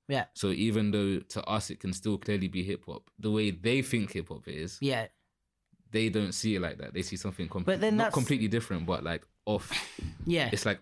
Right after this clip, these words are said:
Speaker 2: off of what they believe it is.
Speaker 1: Yeah,
Speaker 2: But they
Speaker 1: hundred percent.
Speaker 2: know it's there. But they're like, "You need to, like, have it much more clear," which is mainly why they, I feel like people say, "We need more bounce rock groove." I don't think it's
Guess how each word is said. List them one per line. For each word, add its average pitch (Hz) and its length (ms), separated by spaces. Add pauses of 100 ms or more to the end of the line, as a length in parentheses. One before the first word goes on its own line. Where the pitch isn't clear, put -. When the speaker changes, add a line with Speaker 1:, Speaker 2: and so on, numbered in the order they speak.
Speaker 2:
off 117 200
of 101 160
what 104 180
they 104 120
believe 95 400
it 90 140
is. 71 260
Speaker 1:
Yeah, 123 220
Speaker 2:
But - 0
they 104 80
Speaker 1:
hundred 113 160
percent. 110 220
Speaker 2:
know 123 160
it's - 280
there. 98 460 (280)
But 85 120
they're 95 80
like, 92 260
"You 95 60
need 98 300
to, - 100
like, 90 220
have 95 200
it 90 120
much 92 320
more 92 100
clear," 90 300
which - 180
is 87 100
mainly 98 300
why 92 160
they, 87 140 (280)
I 107 180
feel 101 260
like 87 160
people 92 240
say, 87 320 (480)
"We 98 100
need 95 160
more 95 160
bounce 92 320
rock 80 120
groove." 92 340
I 101 80
don't 110 180
think 101 300
it's - 240